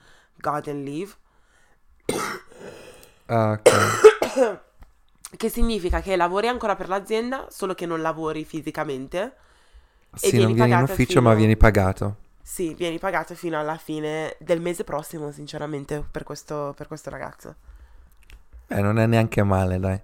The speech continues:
Speaker 1: Sì, solo
Speaker 2: Puoi
Speaker 1: che non
Speaker 2: farti
Speaker 1: può
Speaker 2: una vacanzina.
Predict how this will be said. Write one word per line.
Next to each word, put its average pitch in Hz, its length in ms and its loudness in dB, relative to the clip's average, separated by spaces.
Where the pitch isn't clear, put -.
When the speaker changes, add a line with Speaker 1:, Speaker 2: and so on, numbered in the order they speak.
Speaker 1:
Sì, - 380 -10
solo 254 260 2
Speaker 2:
Puoi 113 120 8
Speaker 1:
che - 40 8
non 123 100 10
Speaker 2:
farti - 160 2
Speaker 1:
può 123 120 4
Speaker 2:
una 117 440 10
vacanzina. 113 1040 4